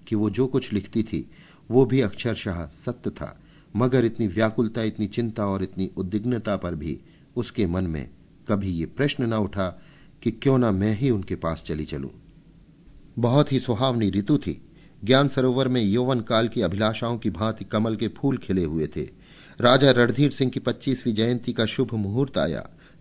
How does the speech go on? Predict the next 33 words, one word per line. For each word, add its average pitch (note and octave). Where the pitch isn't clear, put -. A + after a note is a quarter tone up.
सारे B2
नगर A2
में A2+
आनंद G#2+
उत्सव G#2+
की G2
तैयारियां G2+
होने D#2+
लगीं। C#2
गृहिणियां C3+
कोरे C#3+
कोरे C3
दीपक B2
में A#2
पानी A#2
भिगोने A#2+
लगी A2+
कि -
वो G#2
अधिक -
तेल B2+
न F2
सूख -
जाए। D2
चैत्र C3
की G#2+
पूर्णिमा B2+
थी, A2
किंतु C#3+
दीपक C3+
की A#2
जगमगाहट G#2
ने D#2+